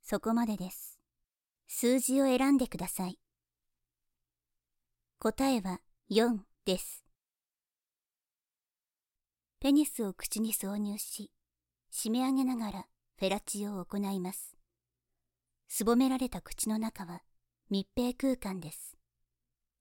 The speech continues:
口内と舌が常に密着しますので、何度でも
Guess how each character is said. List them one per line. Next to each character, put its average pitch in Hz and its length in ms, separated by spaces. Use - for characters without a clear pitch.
口 269 280
内 240 200
と 190 140
舌 - 220
が 180 160
常 254 220
に 220 100
密 175 180
着 220 220
し - 160
ま 247 80
す 214 140
の 190 120
で、 180 160
何 254 280
度 240 100
で 202 140
も 185 160